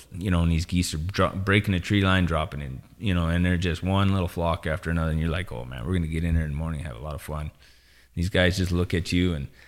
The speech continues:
you know, like, you had three heads. We're not gonna kill a bird in that field, they think. You know, where they hunt, how they hunt, they're like, "That's not even possible." Well, you go out there the next morning and show 'em what, how it really works in Alberta,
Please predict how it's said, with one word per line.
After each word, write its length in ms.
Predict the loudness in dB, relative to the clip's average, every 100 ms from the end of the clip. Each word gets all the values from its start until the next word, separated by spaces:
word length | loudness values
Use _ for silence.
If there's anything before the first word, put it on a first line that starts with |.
| -20 -14 -2
you 100 | 0
know, 140 | 0
like, 240 | 0 -2 2
you 120 | 2
had 100 | 2
three 280 | 0 2 4
heads. 340 | 4 2 -2 -10 -8
We're 120 | 0
not 160 | 2 2
gonna 140 | -2
kill 240 | -2 0 2
a 40 |
bird 360 | 2 2 2 2
in 60 |
that 160 | 2 0
field, 240 | -2 -2 -2
they 80 | -4
think. 300 | -4 -4 0
You 80 |
know, 300 | 2 4 4 2 -4
where 280 | -2 2 4
they 120 | 4
hunt, 300 | 4 2 0
how 180 | 0 2
they 120 | 2
hunt, 280 | 2 -2 -2
they're 100 | -2
like, 240 | -2 -4
"That's 220 | -6 -4 0
not 240 | 2 2
even 200 | 2 0
possible." 680 | -2 -2 -2 -2 -4 -4 -6
Well, 280 | -6 -8 -12 -20 -20 -12 -2
you 140 | 2
go 200 | 4 4
out 120 | 4
there 120 | 2
the 100 | 2
next 260 | 2 0 -2
morning 360 | 0 2 2 2
and 200 | -2 -4
show 240 | -4 0 2
'em 160 | 2
what, 180 | 0 -2 -4
how 260 | 2 2
it 80 | 2
really 260 | 2 2 4
works 440 | 2 0 -4 -6
in 100 | -4
Alberta, 480 | -2 0 0 0